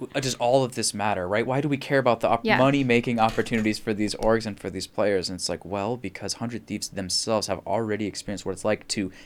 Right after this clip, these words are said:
Speaker 1: get top four in a tournament and then not be allowed to go to the next one for whatever reason. Um, and, you know, performance, obviously. But, like, they've already been out the scene, you know, at times. They're just on the edge of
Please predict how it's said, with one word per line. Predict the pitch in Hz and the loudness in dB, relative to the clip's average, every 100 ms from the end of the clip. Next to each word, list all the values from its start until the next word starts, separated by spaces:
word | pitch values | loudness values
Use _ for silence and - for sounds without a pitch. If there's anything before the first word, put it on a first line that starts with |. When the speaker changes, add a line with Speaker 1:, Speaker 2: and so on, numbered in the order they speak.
| - | 0
Speaker 1:
get | 135 131 | 2 4
top | 139 127 | 4 4
four | - 151 | 6 8
in | 156 | 8
a | 135 | 6
tournament | 135 127 127 | 2 4 2
and | 135 | 0
then | 135 131 | -2 2
not | 135 143 139 | 4 2 2
be | |
allowed | 143 131 131 131 | 2 4 4 2
to | |
go | 127 131 | 0 0
to | |
the | 123 | 2
next | 123 143 147 120 | 2 2 0 -2
one | 107 95 98 - - - | 0 -2 -6 -14 -20 -2
for | - | 2
whatever | 113 110 101 | 4 4 2
reason. | 98 95 92 82 - - - _ | 0 -2 -2 -6 -10 -18 -20 _
Um, | 104 98 92 90 - _ - | 0 2 2 -2 -10 _ -2
and, | 107 101 - 101 - - | 2 2 0 -6 -10 -4
you | 113 | -2
know, | 90 | -2
performance, | 87 - 90 90 - | -4 -2 -2 -2 -2
obviously. | 95 90 - 104 131 - _ | -2 0 -2 -4 -6 -10 _
But, | 131 | 2
like, | 131 117 | 2 2
they've | 131 143 | 4 4
already | - 117 123 | 4 4 4
been | 113 104 | 2 2
out | 101 - | 0 0
the | |
scene, | - 113 131 120 98 92 - | -2 0 0 0 -2 -8 -6
you | 117 | -2
know, | 98 90 - | 0 0 0
at | 98 - | -2 -2
times. | 120 135 104 - - | 2 4 2 0 -2
They're | 120 120 | 0 2
just | - 160 151 - - | 2 2 2 0 -4
on | 123 135 120 | 0 2 2
the | 107 - | 0 0
edge | 117 123 117 | 2 2 0
of | - 101 | -4 -4